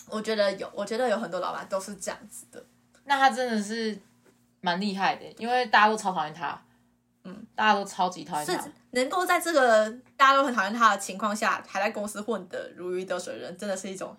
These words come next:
Speaker 1: 是一项很厉害的技能。
Speaker 2: <laughs> 厚脸皮啊。
Speaker 1: 嗯。
Speaker 2: 脸皮超厚的欸，我真的超，到最后都超不想跟他讲话。
Speaker 1: 这其实是某，很多人很向往的样子欸。像我现在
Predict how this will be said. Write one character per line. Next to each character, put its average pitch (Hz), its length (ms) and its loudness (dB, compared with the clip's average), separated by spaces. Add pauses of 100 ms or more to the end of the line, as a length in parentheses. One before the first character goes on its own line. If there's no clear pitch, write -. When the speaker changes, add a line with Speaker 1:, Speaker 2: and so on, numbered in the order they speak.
(380)
Speaker 1:
是 - 180 -8
一 220 100 -2
项 233 160 -2
很 190 240 -4
厉 190 140 -10
害 202 220 -6
的 - 80 -10
技 - 280 -14
能。 208 140 -12
Speaker 2:
<laughs> 220 80 -8
厚 226 240 -2
脸 180 180 -4 (100)
皮 143 200 -14
啊。 170 100 -6 (720)
Speaker 1:
嗯。 - 60 -12
Speaker 2:
脸 277 120 -2
皮 294 140 -2
超 320 380 8
厚 262 100 2
的 220 80 2
欸， 170 240 2
我 214 180 -2
真 269 120 -2
的 269 80 -2
超， 247 180 4
到 262 160 6
最 254 100 0
后 240 80 4
都 214 80 2
超 214 140 0
不 208 80 2
想 185 100 4
跟 165 80 0
他 170 60 2
讲 - 220 -6
话。 - 280 -6 (200)
Speaker 1:
这 349 100 -6
其 202 180 -2
实 226 80 -6
是 269 60 -2
某， 208 160 -6
很 190 240 -10
多 220 120 -4
人 202 120 -4
很 180 100 -10
向 190 260 -6
往 170 80 -16
的 185 80 -18
样 170 220 -10
子 - 140 -18
欸。 - 80 -14
像 214 200 -8
我 180 80 -8
现 185 160 -8
在 185 160 -8